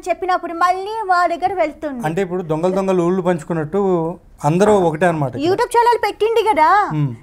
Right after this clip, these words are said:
Speaker 1: ఏడు నెలల నుంచి డబ్బులు తింటున్నాడు.
Speaker 2: మ్మ్.
Speaker 1: నా ఛానల్లో YouTube ఛానల్ ఏడు నెలలు, రేపు వస్తాడు, ఎల్లుండి వస్తాడు, వచ్చే నెల వస్తే వస్తే అని చెప్పుకుంటా
Speaker 2: మ్మ్.
Speaker 1: ఏడు నెలలు డబ్బులు వాళ్ళే తినేశారు.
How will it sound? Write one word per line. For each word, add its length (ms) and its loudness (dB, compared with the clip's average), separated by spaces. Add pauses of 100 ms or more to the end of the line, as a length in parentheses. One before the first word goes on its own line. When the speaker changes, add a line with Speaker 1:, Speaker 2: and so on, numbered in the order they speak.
(100)
Speaker 1:
ఏడు 320 4
నెలల 260 -2
నుంచి 260 -2
డబ్బులు 340 0
తింటున్నాడు. 680 0
Speaker 2:
మ్మ్. 360 -6
Speaker 1:
నా 120 4
ఛానల్లో 800 2
YouTube 380 -6
ఛానల్ 120 0
ఏడు 200 0
నెలలు, 600 -2
రేపు 340 0
వస్తాడు, 320 0
ఎల్లుండి 320 -2
వస్తాడు, 260 -2
వచ్చే 200 -6
నెల 120 0
వస్తే 240 -2
వస్తే 280 0
అని 180 -4
చెప్పుకుంటా 880 -2
Speaker 2:
మ్మ్. 440 -6
Speaker 1:
ఏడు 280 2
నెలలు 380 0
డబ్బులు 300 0
వాళ్ళే 260 4
తినేశారు. 680 -2